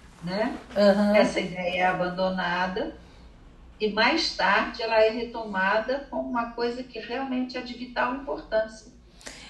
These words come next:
Speaker 2: Então, eu tinha ouvido falar que ele acabou morrendo internado num sanatório,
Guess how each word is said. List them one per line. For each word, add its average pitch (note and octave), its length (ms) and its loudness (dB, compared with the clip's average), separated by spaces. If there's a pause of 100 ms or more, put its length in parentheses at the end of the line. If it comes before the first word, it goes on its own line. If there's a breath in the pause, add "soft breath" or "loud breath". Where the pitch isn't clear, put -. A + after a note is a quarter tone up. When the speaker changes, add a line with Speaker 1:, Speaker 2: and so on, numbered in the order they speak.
(120)
Speaker 2:
Então, G#3 920 6 (240 loud breath)
eu D#4 160 6
tinha A#4+ 300 6
ouvido B3 500 4
falar A3 840 10 (200 loud breath)
que - 180 -2
ele B3 480 10
acabou A#3 720 10
morrendo A3+ 760 6
internado G#3+ 760 6
num G#3 140 2
sanatório, G#3 1000 6